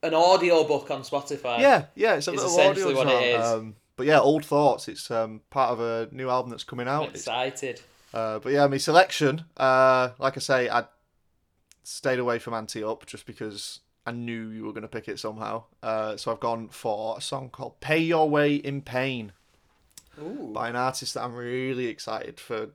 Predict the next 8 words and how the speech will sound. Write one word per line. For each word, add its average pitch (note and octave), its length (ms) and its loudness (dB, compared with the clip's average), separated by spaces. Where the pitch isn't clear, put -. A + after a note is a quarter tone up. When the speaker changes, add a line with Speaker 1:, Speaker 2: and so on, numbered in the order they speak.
Speaker 2:
that - 200 -8
I'm A#2 180 -10
really C3 300 -2
excited A2 320 -6
that - 100 -10
she's G#2+ 180 -12
returning. A2 580 -8
Um, G#2+ 420 -10